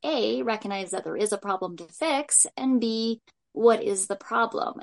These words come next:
And once we're aware and conscious of the problem, then we can actually go to work to fix it. And if, if it's all hidden in that subconscious and we don't even realize the patterns or the triggers are there,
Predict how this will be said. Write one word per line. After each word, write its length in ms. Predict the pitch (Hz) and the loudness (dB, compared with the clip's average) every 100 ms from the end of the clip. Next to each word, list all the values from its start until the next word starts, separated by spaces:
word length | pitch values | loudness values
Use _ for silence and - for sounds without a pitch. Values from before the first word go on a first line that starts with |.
| - | -8
And 160 | 208 | -4
once 300 | 226 240 - - | 0 4 4 2
we're 140 | 202 | -2
aware 640 | - 190 190 247 240 202 | -2 0 0 0 2 0
and 180 | 202 185 | -2 -6
conscious 420 | - 277 330 247 | -4 -4 -2 -4
of 120 | 190 | -4
the 60 | 175 | -8
problem, 580 | - 262 320 202 190 190 | -4 -2 -2 -4 -4 -6
then 180 | 226 233 | -4 -2
we 120 | 247 | -2
can 160 | 262 233 | -4 -6
actually 380 | 220 - 202 | -6 -6 -8
go 140 | 185 185 | -8 -6
to 120 | 190 | -6
work 200 | 175 175 - | -6 -6 -10
to 100 | 185 | -14
fix 360 | - - - | -12 -6 -4
it. 200 | - - - | -4 -8 -10
And 120 | 196 | -8
if, 160 | - - - _ - - - _ - | -8 -10 -20 _ -20 -20 -20 _ -10
if 200 | 202 196 | -4 0
it's 160 | 190 | 2
all 220 | - 214 | 2 2
hidden 360 | 208 214 196 202 | 2 0 0 -2
in 100 | 196 | -4
that 220 | 185 180 | -4 0
subconscious 680 | 190 - - 202 202 196 - | 0 -2 -6 -4 -4 -2 -2
and 100 | 185 | -2
we 160 | 185 170 | -8 -8
don't 220 | 185 190 | -8 -6
even 280 | - 185 185 | -6 -8 -8
realize 580 | 180 196 214 196 180 180 | -6 -4 -2 -2 -2 -2
the 100 | 196 | -4
patterns 680 | - - 185 185 180 180 180 | -8 -4 -2 -2 -6 -4 -4
or 100 | 175 | -4
the 100 | 180 | -8
triggers 480 | - 190 180 175 | -6 -6 -4 0
are 180 | 170 165 | 0 -2
there, 600 | 165 208 226 226 220 220 | -6 -6 -4 -2 -4 -6